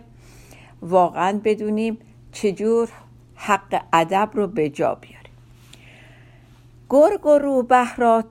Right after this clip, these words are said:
طمع بود اندر آن، که رود قسمت به عدل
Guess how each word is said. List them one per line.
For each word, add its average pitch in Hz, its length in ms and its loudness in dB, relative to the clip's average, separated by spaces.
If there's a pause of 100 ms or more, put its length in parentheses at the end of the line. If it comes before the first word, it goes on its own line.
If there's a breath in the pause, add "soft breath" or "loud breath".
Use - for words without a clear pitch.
طمع 202 540 -2
بود 170 320 -2
اندر 156 440 -2
آن، 127 280 -6 (440)
که 196 160 0
رود 180 480 0 (220)
قسمت 233 520 -2 (120)
به - 180 -6
عدل 190 640 -2